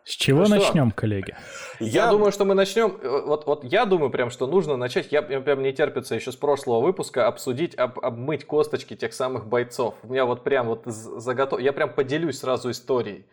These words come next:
Speaker 2: Значит, когда я еще в школе, в одиннадцать часов вечера мне не давали спать, я говорю: «Ну, щас еще пять минут, щас еще пять», а там рестлинг только начинался, а я еще пять минут, пять. И вот,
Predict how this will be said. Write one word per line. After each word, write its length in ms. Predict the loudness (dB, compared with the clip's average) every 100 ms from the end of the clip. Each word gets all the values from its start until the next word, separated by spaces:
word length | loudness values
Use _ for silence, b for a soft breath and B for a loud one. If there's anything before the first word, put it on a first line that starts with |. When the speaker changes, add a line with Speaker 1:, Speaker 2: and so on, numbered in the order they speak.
| B B B B
Speaker 2:
Значит, 260 | -12 -8 -4
когда 680 | 0 0 4 4 4 0 -20 -12
я 220 | -2 -2
еще 180 | -2 -4
в 60 |
школе, 500 | -8 -2 0 0 -2 -2
в 60 | -2
одиннадцать 480 | -2 0 -4 -4 -10
часов 360 | -4 -4 -4
вечера 360 | -6 -4 -4 -4
мне 140 | -4
не 100 | -6
давали 360 | 0 2 2 -2
спать, 360 | -4 -2 -2
я 60 | -4
говорю: 140 | -6
«Ну, 60 | -8
щас 240 | -4 -6
еще 140 | -6 -8
пять 240 | -6 -6
минут, 300 | -6 -8 -4
щас 160 | -4 -4
еще 120 | -8
пять», 200 | -10 -8
а 100 | -8
там 180 | -4 -2
рестлинг 280 | 0 -2 -6
только 200 | -4 -4
начинался, 640 | -6 -6 -6 -4 -6 -10
а 20 | -6
я 140 | -6
еще 180 | -6 -6
пять 180 | -6 -6
минут, 140 | -8
пять. 120 | -8 -12 B B B B
И 60 |
вот, 260 | -2 -2 -2